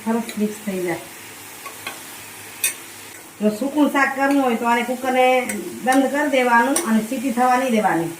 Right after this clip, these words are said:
હવા ભરાય એટલે સરસ થઈ જાય આને આમ સૂકું. મને આજ રોટલા ભેગું ખાવું છે એટલે મને રસાવાળું કરવું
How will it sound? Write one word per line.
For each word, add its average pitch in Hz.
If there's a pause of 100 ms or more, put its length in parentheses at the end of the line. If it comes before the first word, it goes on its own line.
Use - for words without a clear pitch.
(200)
હવા 226
ભરાય 233
એટલે 220
સરસ -
થઈ 226
જાય 196
આને 196
આમ 190
સૂકું. 208 (1000)
મને 196
આજ 214
રોટલા 240
ભેગું 247
ખાવું 247
છે 233
એટલે 226
મને 220
રસાવાળું 185
કરવું 165